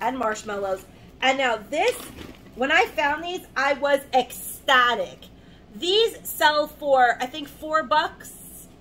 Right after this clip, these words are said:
for three ninety something each at Walmart. And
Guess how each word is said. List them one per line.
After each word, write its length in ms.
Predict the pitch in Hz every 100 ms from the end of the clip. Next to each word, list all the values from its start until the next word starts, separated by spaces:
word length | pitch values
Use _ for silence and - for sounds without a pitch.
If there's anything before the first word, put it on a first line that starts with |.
| -
for 280 | 277 285 -
three 260 | 247 320 320
ninety 320 | 294 294 285
something 600 | - 269 285 339 349 349 - - - -
each 500 | 330 294 - - - - -
at 220 | 269 247
Walmart. 500 | 247 247 220 175 156 - - -
And 380 | 277 285 285 269